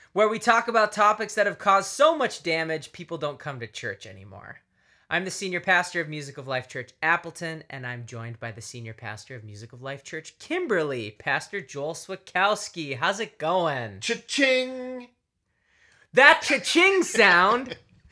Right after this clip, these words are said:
Speaker 2: <laughs>
Speaker 1: uh, signifies today's episode. Tithing.
Speaker 2: Tithing.
Speaker 1: Today we're gonna talk about tithing. So, Pastor Joel, will you please introduce the topic of tithing to us?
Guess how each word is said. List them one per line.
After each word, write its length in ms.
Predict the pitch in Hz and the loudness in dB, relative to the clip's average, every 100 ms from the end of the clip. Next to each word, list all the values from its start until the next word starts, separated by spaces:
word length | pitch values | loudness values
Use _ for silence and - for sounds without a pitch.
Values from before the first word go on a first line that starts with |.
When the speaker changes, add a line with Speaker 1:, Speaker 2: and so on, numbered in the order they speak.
| - - | -20 -20
Speaker 2:
<laughs> 580 | - - _ _ _ _ | -20 -20 _ _ _ _
Speaker 1:
uh, 340 | 226 220 202 180 | 4 6 6 4
signifies 880 | - 285 311 247 247 247 226 233 220 | -4 -2 0 2 2 6 6 6 2
today's 680 | 247 240 269 277 208 - _ _ _ _ 254 | 0 4 4 4 -2 -10 _ _ _ _ 2
episode. 840 | 294 - - 185 165 160 127 117 _ _ _ _ _ _ _ _ _ _ _ _ _ | 2 -2 0 2 4 2 -2 -8 _ _ _ _ _ _ _ _ _ _ _ _ _
Tithing. 1080 | - - 247 311 370 226 160 123 107 104 98 113 - | -14 2 8 8 6 2 0 -2 -4 -12 -14 -14 -16
Speaker 2:
Tithing. 260 | 95 98 - _ _ | -18 -18 -20 _ _
Speaker 1:
Today 280 | 175 180 208 | -2 2 2
we're 100 | 208 | 0
gonna 140 | 208 | -2
talk 260 | 208 202 196 | 2 2 2
about 260 | 190 - | -2 -2
tithing. 600 | 190 190 196 147 120 113 | 0 2 2 0 -6 -8
So, 200 | - 190 | -6 -6
Pastor 500 | - 214 226 220 220 | -4 2 2 0 -8
Joel, 380 | 160 196 185 151 | -4 -2 -2 -2
will 100 | 160 | -8
you 140 | 156 | -10
please 540 | 151 _ 196 214 220 196 | -14 _ -8 -6 -4 -6
introduce 540 | 185 175 151 156 151 | -8 -10 -10 -10 -10
the 100 | 139 | -14
topic 460 | - - 156 - - | -10 -4 -4 -4 -10
of 200 | 135 117 | -12 -12
tithing 720 | - - 160 175 170 160 156 - | -10 -2 0 0 -6 -10 -12 -14
to 260 | 170 143 | -14 -14
us? 460 | 82 - - - | -16 -18 -16 -18